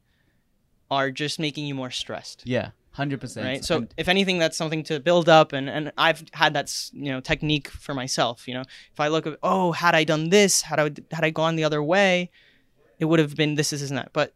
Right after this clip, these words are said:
Speaker 1: I'm here. Like, the reality is today, and whatever is to come. So if you look and always ponder on what would have been, it, it, you're just wasting mental energy, I think.
Speaker 2: Completely, completely.
Speaker 1: Yeah.
Speaker 2: And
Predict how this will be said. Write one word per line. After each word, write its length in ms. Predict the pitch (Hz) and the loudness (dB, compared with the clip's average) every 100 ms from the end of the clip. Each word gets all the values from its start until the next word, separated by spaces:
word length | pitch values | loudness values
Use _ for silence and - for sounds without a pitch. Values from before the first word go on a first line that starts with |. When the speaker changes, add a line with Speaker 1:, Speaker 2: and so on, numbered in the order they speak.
| _ - | _ -14
Speaker 1:
I'm 160 | 143 | -10
here. 300 | 143 196 143 | -6 -4 -4
Like, 160 | - 123 | -4 -4
the 100 | 156 | -2
reality 540 | 160 175 196 196 175 | 2 6 6 6 4
is 180 | 151 143 | 2 0
today, 640 | - 147 170 220 226 226 - | -2 4 6 6 2 -2 -2
and 480 | 139 135 135 139 - | 0 0 -2 -4 -6
whatever 500 | 143 151 151 156 151 | -2 0 0 0 0
is 160 | 147 - | -2 -4
to 80 | |
come. 340 | 147 156 127 - - - - | -6 -4 -4 -6 -16 -20 -8
So 140 | 151 | -4
if 260 | 143 139 143 | -2 -4 -6
you 100 | 143 | -2
look 340 | 151 147 - - | 0 0 -4 -6
and 280 | 131 123 110 | -4 -4 -2
always 560 | 143 139 131 127 - _ _ _ | -2 -2 -4 -6 -10 _ _ _
ponder 360 | - 170 156 127 | 0 0 0 -4
on 160 | 117 | -6
what 140 | 120 - | -6 -4
would 120 | 147 | -4
have 120 | 139 | -4
been, 240 | 131 147 131 | -4 -4 -4
it, 180 | 131 - | -8 -12
it, 100 | 135 - | -18 -12
you're 120 | 135 | -10
just 160 | 143 - _ _ - | -10 -14 _ _ -4
wasting 640 | 143 143 - 151 147 143 | -2 -2 -4 -4 -4 -6
mental 340 | 147 147 147 | -4 -6 -4
energy, 340 | 127 135 - - | -8 -8 -10 -14
I 60 | |
think. 220 | 127 - - | -16 -20 -12
Speaker 2:
Completely, 520 | 127 117 131 110 110 | -10 -8 -10 -10 -12
completely. 420 | - 110 127 113 | -12 -10 -10 -10
Speaker 1:
Yeah. 160 | - 147 | -4 -2
Speaker 2:
And 220 | 156 | -2